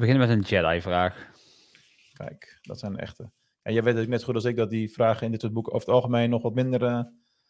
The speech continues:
Speaker 1: Ik heb
Speaker 2: diep
Speaker 1: geen
Speaker 2: gaan
Speaker 1: idee.
Speaker 2: zijn.
Speaker 1: Ik heb geen idee. Kijk, als je nu gaat vertellen hoeveel haren zitten er op, eh, het hoofdhuid van, eh, de, dat wezen wat door Mark Hamill wordt ingesproken, ja, dan weet ik niet of dat, eh,
Speaker 2: Ja.
Speaker 1: twaalfhonderd of dertienhonderd is.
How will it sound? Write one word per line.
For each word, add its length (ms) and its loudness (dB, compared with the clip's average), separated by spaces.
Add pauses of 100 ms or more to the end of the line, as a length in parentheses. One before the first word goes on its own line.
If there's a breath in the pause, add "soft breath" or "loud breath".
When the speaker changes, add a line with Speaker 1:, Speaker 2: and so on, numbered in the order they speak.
(420 loud breath)
Speaker 1:
Ik 120 -2
heb 100 -4
Speaker 2:
diep 100 2
Speaker 1:
geen 140 4
Speaker 2:
gaan 40 8
Speaker 1:
idee. 140 8
Speaker 2:
zijn. 360 -4
Speaker 1:
Ik 180 -2
heb 100 -8
geen 260 0
idee. 340 2
Kijk, 180 -2
als 160 2
je 60 0
nu 120 2
gaat 160 2
vertellen 360 2
hoeveel 260 0
haren 340 2
zitten 300 -4
er 100 -2
op, 240 -4
eh, 280 2 (440 loud breath)
het 140 -2
hoofdhuid 520 2
van, 280 0
eh, 320 2
de, 160 -4
dat 180 -2
wezen 340 2
wat 120 0
door 80 0
Mark 180 4
Hamill 180 2
wordt 160 0
ingesproken, 560 0
ja, 80 2
dan 100 0
weet 160 4
ik 100 0
niet 180 0
of 100 -2
dat, 180 -4
eh, 300 4 (340)
Speaker 2:
Ja. 160 -2
Speaker 1:
twaalfhonderd 560 4
of 40 -2
dertienhonderd 540 0
is. 100 -16